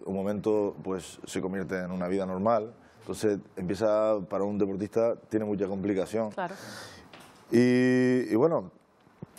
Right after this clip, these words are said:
Speaker 1: yo decidí, pues, aislarme un poco y centrarme en, eh, en,
Speaker 2: El libro.
Speaker 1: en el libro y, y también en mí, personalmente,
Speaker 2: Claro.
Speaker 1: porque yo ya son quince años que vive-, que vivo en los Países Bajos,
Speaker 2: Ajá.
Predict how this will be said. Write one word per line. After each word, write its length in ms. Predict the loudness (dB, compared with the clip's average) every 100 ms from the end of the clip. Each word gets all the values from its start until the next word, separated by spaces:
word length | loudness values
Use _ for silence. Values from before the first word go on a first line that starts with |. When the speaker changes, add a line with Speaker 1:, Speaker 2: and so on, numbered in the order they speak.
| 2
Speaker 1:
yo 360 | 6 6 6 2 -12
decidí, 680 | -2 0 2 4 4 4 4
pues, 380 | 2 2 2 0 -8 -10 -2
aislarme 360 | 0 0 -2
un 100 | -2
poco 440 | 0 2 2 2 2
y 80 |
centrarme 600 | 0 -2 0 0 -2 -4 -2
en, 100 | -2
eh, 640 | -2 -2 -4 -4 -4 -4 -4 -4
en, 340 | -4 -4 -4
Speaker 2:
El 120 | -4
libro. 220 | -6 -6
Speaker 1:
en 120 | -6 -4
el 140 | 0
libro 400 | 2 2 2 2
y, 240 | 2 2
y 40 | 2
también 260 | 2 2
en 80 | -4
mí, 160 | -2 -4 -4
personalmente, 800 | -6 -2 -2 0 -2 0 0 0
Speaker 2:
Claro. 60 | -6 -20 -20 -2
Speaker 1:
porque 200 | 2 4
yo 120 | 4
ya 260 | 4 4 4
son 260 | 0 -6 -4
quince 280 | -4 -2
años 160 | -2 -2
que 100 | -2
vive-, 280 | 0 0 -2 -2
que 80 | 0
vivo 280 | 0 0
en 300 | 0 -2 -4
los 80 | -4
Países 260 | -2 -2 -2
Bajos, 260 | -2 -2 -6
Speaker 2:
Ajá. 220 | -6